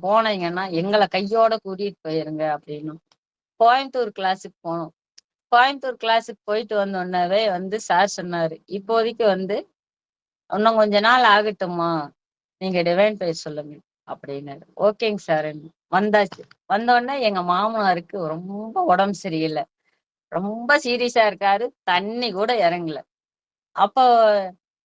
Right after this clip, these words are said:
என்ன பண்றதுன்னு எனக்கும் தெரியல. வீடியோ எடுத்தாச்சு. வீடியோ எடுத்து மேடத்துக்கு அனுப்பிச்சாச்சு. அனுப்புன உடனே, அ, டிவைன் கார்டை மட்டும் அவர்கிட்ட கொடுங்கன்னு சொல்லி சொன்னாங்க. நானும் சரி டிவைன் கார்டை அவர் கையில கொடுத்துட்டு,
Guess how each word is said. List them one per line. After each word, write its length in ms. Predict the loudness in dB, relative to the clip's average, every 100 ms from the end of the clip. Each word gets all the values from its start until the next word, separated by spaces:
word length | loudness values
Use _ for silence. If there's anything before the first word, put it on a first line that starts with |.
| _
என்ன 220 | -6 -4 0
பண்றதுன்னு 540 | 2 2 2 -2 -4 -4
எனக்கும் 400 | -4 -6 -10 -8
தெரியல. 380 | -4 -4 -6 -10 _ _ _ _ _ _ _
வீடியோ 340 | -2 2 4 4
எடுத்தாச்சு. 560 | 4 0 -4 -4 -8 -18 _ -12
வீடியோ 260 | -6 0 2
எடுத்து 320 | 0 -2 -8
மேடத்துக்கு 520 | -2 -2 -2 -6 -6
அனுப்பிச்சாச்சு. 600 | -6 -6 -8 -8 -8 -14 _ _ _ -4
அனுப்புன 440 | 2 2 2 -6
உடனே, 240 | -6 -6 -2 0 0 -2 -4 -8 -16 _ _ _ _ _ _ 0
அ, 100 | 4 6 6
டிவைன் 360 | 4 4 2 2
கார்டை 260 | 4 4 2
மட்டும் 300 | -2 0 2
அவர்கிட்ட 360 | 0 -4 -8 -8
கொடுங்கன்னு 460 | -8 -8 -8 -8
சொல்லி 180 | -8 -10
சொன்னாங்க. 440 | -10 -8 -6 -8 -12 -20 _ _ _
நானும் 280 | -4 -2 -2
சரி 280 | -4 -2 0
டிவைன் 380 | 0 0 0 -2
கார்டை 220 | 0 2 2
அவர் 180 | -2 -2
கையில 280 | -2 -2 -4
கொடுத்துட்டு, 420 | -4 -4 -6 -8